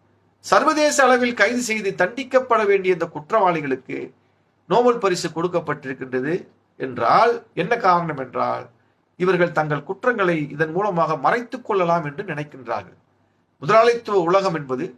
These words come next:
இது போன்ற குற்றவாளிகளை நல்லவர்களாக காண்பிப்பதற்கு இது போன்ற நடவடிக்கைகள் எடுக்கின்றார்கள். ஆனால்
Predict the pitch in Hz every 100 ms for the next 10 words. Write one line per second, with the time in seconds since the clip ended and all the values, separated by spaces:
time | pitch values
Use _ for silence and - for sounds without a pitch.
0 | _ _ _ _ _ 202 240 285 269 220
1 | 240 247 226 208 180 190 185 170 233 226
2 | 202 185 180 147 - 151 175 170 165 147
3 | 127 - 151 - _ _ _ _ _ _
4 | _ _ 247 247 240 240 196 185 202 180
5 | 170 160 151 156 151 139 143 175 160 196
6 | 269